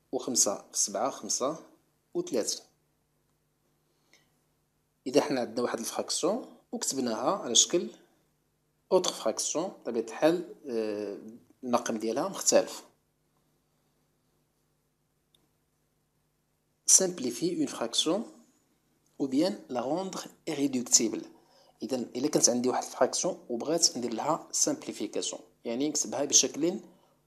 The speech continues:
مخت-، مختزل، يعني irréductible هي خصني نرجعها غير قابلة للاختزال.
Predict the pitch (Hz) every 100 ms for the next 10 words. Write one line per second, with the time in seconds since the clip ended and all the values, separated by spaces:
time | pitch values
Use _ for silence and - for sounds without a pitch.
0 | _ _ 135 165 - - 131 - 139 160
1 | 180 - 120 104 95 - - _ _ _
2 | _ _ _ _ _ _ _ _ _ _
3 | _ 113 113 - 127 113 117 110 - 180
4 | 120 131 170 196 - - - - 131 117
5 | 104 110 - 131 123 147 147 - 135 135
6 | 135 156 160 139 - - 104 - -